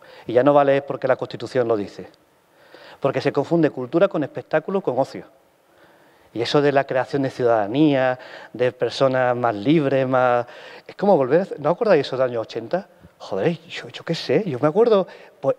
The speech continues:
otra vez hemos tenido que volver a ese discurso, a justificar por qué hacemos cultura y por qué es importante para una sociedad que la cultura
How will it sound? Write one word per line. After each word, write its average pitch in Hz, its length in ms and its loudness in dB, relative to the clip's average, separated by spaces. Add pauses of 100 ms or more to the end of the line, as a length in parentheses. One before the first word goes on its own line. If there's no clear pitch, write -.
(100)
otra 202 320 6
vez 254 300 2
hemos 202 240 0
tenido 220 320 2
que - 80 -6
volver 120 300 0
a 120 60 4
ese 120 180 -6
discurso, 107 420 -12 (580)
a 139 80 0
justificar 151 600 -2
por - 160 -4
qué 185 80 0
hacemos 196 300 -6
cultura 147 500 -4 (420)
y 151 120 -4
por 147 200 -2
qué 214 80 -2
es 220 60 0
importante 196 500 0
para 151 160 2
una 190 160 0
sociedad 165 500 2
que 160 120 -4
la 139 100 2
cultura 127 640 -4